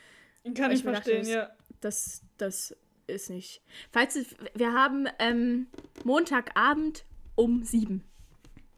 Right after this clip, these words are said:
Speaker 2: So.
Speaker 1: Ja.
Speaker 2: Weil wir das hier
Speaker 1: Genau.
Speaker 2: aufnehmen, deswegen.
Speaker 1: Der Tag ist für uns eigentlich schon gelaufen.
Speaker 2: Ja.
Speaker 1: Ich bin super müde. Wer hätt's gedacht?
Speaker 2: Ne, Tamara,
Speaker 1: Aber
Speaker 2: wie geht's dir denn? Bist du frohen Mutes?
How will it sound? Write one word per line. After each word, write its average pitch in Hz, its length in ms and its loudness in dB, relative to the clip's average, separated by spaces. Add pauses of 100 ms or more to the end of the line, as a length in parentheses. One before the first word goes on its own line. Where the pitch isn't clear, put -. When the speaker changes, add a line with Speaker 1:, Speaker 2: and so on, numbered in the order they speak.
(160)
Speaker 2:
So. 156 160 -6
Speaker 1:
Ja. 226 160 -6 (1200)
Speaker 2:
Weil 202 160 -8
wir 185 60 -8
das 190 160 -6
hier 254 100 -4
Speaker 1:
Genau. 180 180 -4
Speaker 2:
aufnehmen, 202 280 -10
deswegen. 196 520 -10 (460)
Speaker 1:
Der 233 140 -8
Tag 254 240 -4
ist 247 140 -12
für 226 100 -6
uns 226 180 -8
eigentlich 214 320 -6
schon 202 180 -12
gelaufen. 269 600 -6 (680)
Speaker 2:
Ja. 214 320 -4
Speaker 1:
Ich - 280 -20
bin 220 440 -8
super 214 340 -10
müde. 214 380 -8 (180)
Wer 254 180 -2
hätt's 285 220 -2
gedacht? 233 460 -2 (720)
Speaker 2:
Ne, 320 160 2
Tamara, 262 320 2
Speaker 1:
Aber 247 80 -2
Speaker 2:
wie 254 60 -2
geht's 254 220 -2
dir 208 100 -2
denn? 175 240 -6 (840)
Bist 262 180 -2
du 240 60 -2
frohen 269 340 0
Mutes? 302 420 -2